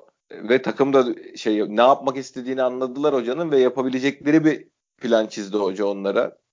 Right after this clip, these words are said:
Asıl mesele yani ne yapma-, hocanın ne yapmak istediğini anlarsın da elindeki kadro onu yapamayacaksa bir kıymeti yok. Şu anda yapabilecekleri bir plan da verdi. O plan da işliyor.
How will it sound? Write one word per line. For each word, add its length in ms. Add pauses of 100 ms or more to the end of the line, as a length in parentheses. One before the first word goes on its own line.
(200)
Asıl 260
mesele 360
yani 380 (360)
ne 60
yapma-, 280
hocanın 380
ne 40
yapmak 280
istediğini 320
anlarsın 500
da 80
elindeki 500
kadro 360
onu 100
yapamayacaksa 840 (380)
bir 80
kıymeti 440
yok. 160
Şu 140
anda 220
yapabilecekleri 840
bir 80
plan 320
da 100
verdi. 480 (340)
O 140
plan 300
da 80
işliyor. 540